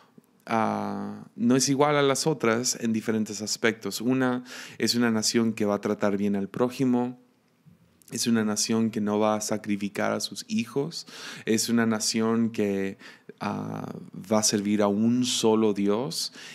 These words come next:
y, ah, van a ser una nación que no nomás son de bendición a ellos mismos,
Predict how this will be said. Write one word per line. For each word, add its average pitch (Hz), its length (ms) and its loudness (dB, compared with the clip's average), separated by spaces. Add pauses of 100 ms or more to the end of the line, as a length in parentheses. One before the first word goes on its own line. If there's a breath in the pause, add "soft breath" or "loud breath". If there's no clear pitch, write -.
(140 loud breath)
y, 107 260 4
ah, 101 400 2
van 110 200 4
a 110 60 4
ser 110 200 2
una 113 180 4
nación 113 720 2
que 104 140 0
no 104 100 2
nomás 107 300 4
son 107 200 4
de 104 140 4
bendición 101 500 0
a 104 60 2
ellos 101 300 0
mismos, 117 600 2